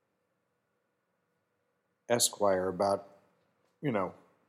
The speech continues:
cool clothing on sale. I've got a couple of nice pieces of clothing that way, like, like my leopard print blue cowhide, uh, shoes and my, uh,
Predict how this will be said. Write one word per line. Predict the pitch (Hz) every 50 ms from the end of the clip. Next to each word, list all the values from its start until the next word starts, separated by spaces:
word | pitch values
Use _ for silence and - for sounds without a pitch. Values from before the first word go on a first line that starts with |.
| _ _ _ _ _ _ _ _ _ _ _ _ _ -
cool | - - 127 117 107
clothing | - - - 113 110 110 98 107 101 95
on | 95 95 95
sale. | - - - 101 104 101 110
I've | 139 147
got | 139 117 98
a | 95
couple | - - 120 110 - - 90
of | 87 85 92
nice | 98 110 113 110 107 - -
pieces | - - - 110 101 101 - 98 90 87
of | 82 -
clothing | - 101 101 98 95 92 92 90
that | 87 80 73 - -
way, | - 95 92
like, | 101 98 87 90 98 - _ _ _ _ _ _ - _ _ _ _ _
like | - 120 107 98
my | 113 113 107 101 98 98 107 - - - -
leopard | 110 117 120 120 - 120 107 98 90 -
print | - - 120 117 117 113 113 - - -
blue | 92 107 110 120 120 117 113 110 98 -
cowhide, | - - 110 107 107 101 98 107 104 107 101 104 98 95 - - _ _ _ _ _ _ _ _ _ _ -
uh, | - 104 90 95
shoes | - - - 113 110 107 107 107 107 110 107 - -
and | 92 98 95 95
my, | 95 92 92 95 95 92 90
uh, | 90 90 87